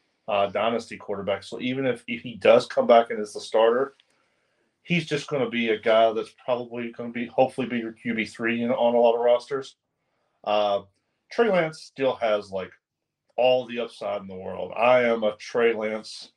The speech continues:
truther, as both of you guys know. Uh, I'm, I'm just solidly holding Trey Lance and knowing that at some point his talent is gonna show, and the spike,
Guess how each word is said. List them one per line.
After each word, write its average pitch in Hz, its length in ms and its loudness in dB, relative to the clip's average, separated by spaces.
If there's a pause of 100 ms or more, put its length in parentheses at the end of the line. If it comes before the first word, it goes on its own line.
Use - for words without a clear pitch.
(280)
truther, 127 560 0
as 107 120 -4
both 123 280 4
of 110 140 -8
you 110 100 -10
guys 110 300 2
know. 85 300 -10 (400)
Uh, 113 420 4 (1080)
I'm, 180 400 -2 (480)
I'm 160 180 -4
just - 380 -18
solidly 139 500 0
holding 117 420 -10
Trey 117 240 -6
Lance 117 460 -4
and 113 240 -8
knowing 113 440 0
that 107 280 0 (480)
at - 140 -6
some 131 260 -2
point 123 360 -2 (240)
his 120 360 -6
talent 117 380 0
is - 80 -10
gonna 113 140 -8
show, 113 440 2 (320)
and 101 720 -6 (140)
the 113 80 -8
spike, 110 380 6